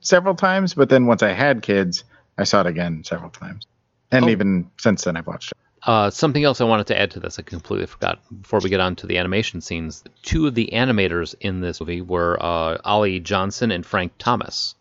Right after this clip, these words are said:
Speaker 2: Uh, you probably don't know them by face, but know them by animation. They are the two guys sitting on the bench at the end of the first Incredibles movie.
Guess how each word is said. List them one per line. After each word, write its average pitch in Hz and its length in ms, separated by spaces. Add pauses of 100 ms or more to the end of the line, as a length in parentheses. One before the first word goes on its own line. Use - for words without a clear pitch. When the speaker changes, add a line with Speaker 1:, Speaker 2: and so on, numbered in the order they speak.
(560)
Speaker 2:
Uh, 85 300 (100)
you 95 800
probably 101 240
don't 98 160
know 98 100
them 95 140
by 87 120
face, 110 400
but 87 140
know 87 140
them 87 100
by 87 140
animation. 90 760 (260)
They 101 400
are 98 320
the 92 220
two - 260
guys 98 480
sitting 101 340
on 87 100
the 90 80
bench 87 680 (260)
at 104 160
the 98 140
end 104 260
of 98 360
the 95 180
first - 420
Incredibles 104 480
movie. - 300